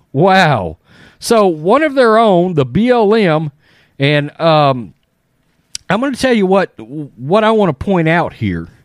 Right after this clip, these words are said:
Do you notice they haven't come out and, and de-affiliated themselves away from this guy, even though he shot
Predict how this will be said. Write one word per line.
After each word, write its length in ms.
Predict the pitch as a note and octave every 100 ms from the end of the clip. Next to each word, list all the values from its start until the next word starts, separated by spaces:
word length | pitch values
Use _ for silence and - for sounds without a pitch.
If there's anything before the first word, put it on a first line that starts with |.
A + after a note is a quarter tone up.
| _ _ _ _ _ _ _ _ _ _ -
Do 120 | D#3+
you 160 | A3 G#3
notice 400 | G#3+ D#4 D#4+ -
they 160 | A#3
haven't 300 | B3 B3+ F3+
come 220 | - A#3
out 340 | A#3 A#3+ B3+ -
and, 320 | F3+ F3 D#3+ E3+
and 220 | D#3+ B2+
de-affiliated 1040 | G3 B3+ E3+ - C#3+ F#3 C#4 B3+ C#4 C#4
themselves 800 | B3 C4 - C4 C4+ C4 A#3+ - _ _ _ _ _ _
away 340 | F3 F3+ G3+
from 240 | C#4 C#4 C4+
this 180 | C4+ -
guy, 260 | A3 C4
even 320 | G#3 B3 C4+
though 160 | A#3+ A#3
he 200 | F3+ G3
shot 560 | - - - G#3+ B3+